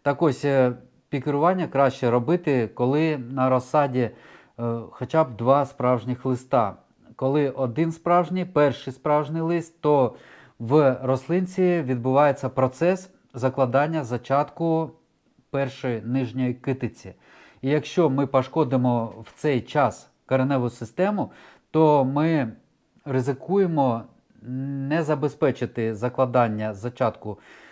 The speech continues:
е, першої китиці достатньою кількістю вологи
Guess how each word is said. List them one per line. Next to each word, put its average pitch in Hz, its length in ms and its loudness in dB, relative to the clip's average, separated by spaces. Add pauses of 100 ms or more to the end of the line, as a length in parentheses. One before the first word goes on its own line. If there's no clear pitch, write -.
(220)
е, 113 100 -6
першої 120 460 0
китиці 175 580 -2
достатньою 123 720 -2
кількістю 117 520 -8
вологи 151 580 0